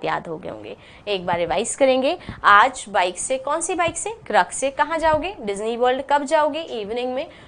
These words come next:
फिर fuel डलवाओगे कहाँ से, जीटी road से। फिर आपने बोला कितने आवर्स लगेंगे वापस इधर आने में।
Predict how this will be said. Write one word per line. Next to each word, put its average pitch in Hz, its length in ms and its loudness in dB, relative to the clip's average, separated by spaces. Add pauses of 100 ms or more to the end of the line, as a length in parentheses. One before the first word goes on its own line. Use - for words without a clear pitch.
(140)
फिर 381 120 0
fuel 339 300 -2
डलवाओगे 311 420 4
कहाँ 302 260 -6
से, 370 160 -6
जीटी 220 380 -6
road 240 200 -2
से। - 160 -10 (380)
फिर - 120 0
आपने 269 240 6
बोला 311 160 -2
कितने 311 320 -4
आवर्स 226 400 2
लगेंगे 294 340 -2
वापस 233 560 -2
इधर 214 260 -4
आने 151 240 -4
में। 147 160 -12